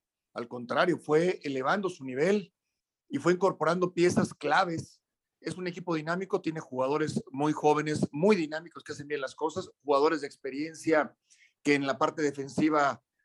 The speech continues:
te aportan mucho, con un gran arquero y tiene goleador. Tiene a Nico Ibáñez, que es el goleador, y cuando tienes un goleador de ese tamaño, marca diferencia. Encima es cerrar en casa, y, y claro, puede sonar, eh, em,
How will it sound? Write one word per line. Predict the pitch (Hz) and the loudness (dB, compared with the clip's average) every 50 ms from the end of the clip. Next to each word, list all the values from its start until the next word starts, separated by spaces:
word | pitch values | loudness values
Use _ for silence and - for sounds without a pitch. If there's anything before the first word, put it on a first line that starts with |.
| _ - | _ -2
te | 165 | -2
aportan | 160 160 180 180 175 156 151 156 | -2 0 0 -2 -2 -2 -4 -2
mucho, | 170 185 190 185 - 202 214 220 - - | -2 -2 -2 0 4 4 4 4 2 0
con | 156 151 170 | -6 -4 -4
un | 196 202 | -4 -2
gran | 190 190 185 175 | 0 0 0 -2
arquero | 160 151 - - 175 185 190 208 226 262 - _ _ _ _ _ _ _ | -4 -8 -6 -2 -2 0 2 2 0 0 -4 _ _ _ _ _ _ _
y | - 165 156 | -14 -10 -4
tiene | - 226 233 226 - | -2 2 2 2 2
goleador. | 185 180 175 175 214 269 277 202 - - _ _ _ _ _ _ _ _ _ _ _ - | 2 0 2 4 4 4 2 2 -2 -14 _ _ _ _ _ _ _ _ _ _ _ -10
Tiene | 185 196 190 | -8 -6 -6
a | 190 | -6
Nico | 208 190 - 165 | -6 -4 -2 -2
Ibáñez, | 160 180 208 214 185 170 - | 0 0 0 -2 -4 -8 -10
que | - 175 | -10 -6
es | - | -4
el | 185 170 160 | -4 -4 -2
goleador, | 147 151 147 147 151 175 196 202 190 180 | -2 -2 -2 0 0 0 -2 -2 -4 -6
y | 160 | -6
cuando | - 151 147 147 - | -4 -4 -4 -4 -4
tienes | 196 202 185 - | -4 -4 -4 -4
un | 202 202 | -4 0
goleador | 196 190 180 175 180 185 185 | 2 4 4 4 4 4 2
de | 185 | 0
ese | 175 180 | -4 -4
tamaño, | 175 - 175 170 180 180 180 170 196 190 196 _ _ _ _ _ _ _ _ _ _ _ _ _ _ | -2 -2 -2 0 0 -2 -2 -4 -8 -10 -12 _ _ _ _ _ _ _ _ _ _ _ _ _ _
marca | 156 160 180 185 175 - 151 | 0 2 2 2 2 0 -4
diferencia. | 139 123 - 131 120 120 120 - - - - _ _ _ _ _ _ _ _ _ _ _ _ | -4 -4 -4 -6 -6 -8 -10 -12 -14 -14 -16 _ _ _ _ _ _ _ _ _ _ _ _
Encima | - - 127 131 139 - - 190 185 185 180 | -8 -6 -6 -4 0 2 4 4 4 4 4
es | 175 151 | 4 4
cerrar | 151 147 156 160 165 180 | 2 2 2 0 0 0
en | 180 | 0
casa, | - - 226 226 214 - - 196 196 214 226 - _ _ _ _ _ _ _ _ _ | 0 2 4 4 2 2 0 0 0 0 -2 -6 _ _ _ _ _ _ _ _ _
y, | - 170 170 175 - - 180 180 | -8 -6 -6 -6 -6 -4 -4 -4
y | 170 | -2
claro, | - - 277 294 269 240 247 | 0 4 6 6 6 6 6
puede | - 262 269 277 254 | 4 4 4 4 2
sonar, | - - 214 214 220 240 247 240 226 | 0 -2 0 2 2 2 4 4 2
eh, | 214 196 180 175 170 175 - _ _ _ _ _ _ - | 2 2 2 0 -2 -4 -8 _ _ _ _ _ _ -12
em, | 165 156 151 143 143 139 139 139 135 131 131 123 120 | -6 -4 -4 -4 -2 -2 -2 0 0 0 0 -2 -4